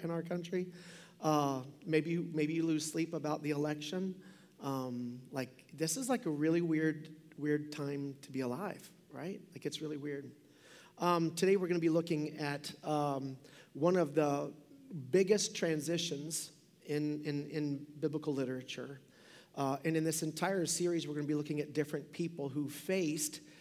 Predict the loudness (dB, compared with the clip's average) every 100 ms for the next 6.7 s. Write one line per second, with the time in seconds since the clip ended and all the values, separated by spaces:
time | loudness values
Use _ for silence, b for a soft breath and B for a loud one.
0 | B B -2 2 4 4 8 8 8 4
1 | 2 2 2 2 2 0 0 2 2 2
2 | 0 2 0 -2 -6 -10 -14 -20 B B
3 | B _ 0 2 4 4 4 4 4 4
4 | 2 0 -2 -2 0 0 0 -2 2 2
5 | 2 0 0 0 0 0 -2 0 2 0
6 | 0 -2 -4 -2 -2 -2